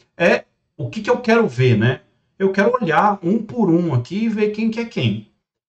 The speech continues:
Então, eu não acho que o filtro de cara é uma coisa que você deva fazer,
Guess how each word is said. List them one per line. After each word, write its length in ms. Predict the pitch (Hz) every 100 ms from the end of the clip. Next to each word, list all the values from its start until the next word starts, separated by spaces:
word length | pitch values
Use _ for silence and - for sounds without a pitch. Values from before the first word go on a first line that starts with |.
| -
Então, 400 | 156 220 - -
eu 160 | 175 226
não 240 | 262 226
acho 380 | 170 226 - -
que 40 | 151
o 60 |
filtro 680 | 117 - 185 254 226 - 131
de 200 | 117 117
cara 580 | - 165 180 120 98 -
é 100 | 143
uma 160 | 170 196
coisa 320 | 190 175 -
que 80 | 190
você 320 | 185 190 185
deva 220 | 175 175
fazer, 480 | 175 214 151 104